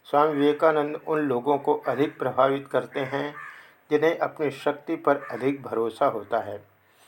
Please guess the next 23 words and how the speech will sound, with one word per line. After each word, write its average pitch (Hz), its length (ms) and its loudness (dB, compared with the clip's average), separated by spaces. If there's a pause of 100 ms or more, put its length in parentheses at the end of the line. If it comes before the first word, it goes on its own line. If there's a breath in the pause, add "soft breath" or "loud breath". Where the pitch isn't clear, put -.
(220 soft breath)
माँ 147 220 8
शारदा 139 440 4
उन 143 240 -2
लोगों 139 360 2
को 135 200 -4
शरणागति 135 720 -2
का 131 160 2
पाठ 120 420 0
पढ़ाती 110 420 -4
हैं, 107 240 -14 (540 soft breath)
जो 143 140 6
अपनी 156 480 0 (120)
असमर्थता 139 720 0
के 151 200 0
बोझ 131 380 0
से 127 280 -8
दबे 110 300 -2
हैं। 110 300 -10 (640 soft breath)
ऐसे 156 340 2
लोगों 139 380 0
के 143 180 -6
कानों 135 440 0
में 123 240 -8